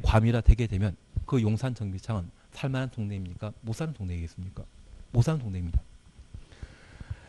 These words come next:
이걸 애초에 재개발, 재건축 사업할 때 그때도 그냥 원하는 대로 해줬으면 강남 살기 좋다는 이야기가 안 나왔을 겁니다. 집값 절대 안 올라갑니다.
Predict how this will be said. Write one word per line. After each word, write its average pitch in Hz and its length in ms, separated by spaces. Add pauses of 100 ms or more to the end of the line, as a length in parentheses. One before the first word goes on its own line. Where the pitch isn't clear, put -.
(140)
이걸 120 300
애초에 98 540 (260)
재개발, 107 460
재건축 113 280
사업할 104 300
때 95 300 (640)
그때도 120 340
그냥 104 280 (220)
원하는 113 340
대로 104 180
해줬으면 110 520 (460)
강남 120 280
살기 147 280
좋다는 120 260
이야기가 95 260
안 82 120
나왔을 104 240
겁니다. 82 340 (400)
집값 - 280
절대 123 220
안 90 100
올라갑니다. 87 460